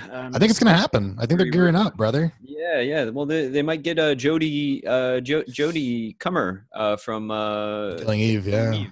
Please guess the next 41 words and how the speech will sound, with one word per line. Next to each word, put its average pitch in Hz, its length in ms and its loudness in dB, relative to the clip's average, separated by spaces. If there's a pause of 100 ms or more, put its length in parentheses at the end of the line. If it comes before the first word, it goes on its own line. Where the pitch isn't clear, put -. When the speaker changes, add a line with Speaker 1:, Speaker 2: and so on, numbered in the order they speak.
(120)
Speaker 1:
yeah. 117 240 -10
Speaker 2:
She, - 180 4 (240)
uh, 170 160 4
uh, 202 160 2
if 175 80 6
you 226 80 10
shave 381 260 2
her 196 100 8
head, 180 240 4
she 185 140 2
kind 311 220 2
of 254 120 4
already 208 240 6
looks 170 240 4
like 165 120 6
<laughs> - 20 0
Charlize 160 360 4
Theron, 147 360 4
to 131 40 6
be 113 180 2
honest. 113 460 4
Like, 113 340 4
not 226 180 6
a - 20 4
perfect, 151 440 4
perfect 98 280 0
match, 98 220 2
but 120 100 4
I 151 80 6
could 135 240 2
buy 110 400 4
that 107 180 2
twenty 143 260 2
years 110 280 2
later 110 340 4
she - 140 -4
becomes 107 280 0
Charlize 101 320 0
Theron 113 360 0
for 113 100 -8
sure. 143 300 -4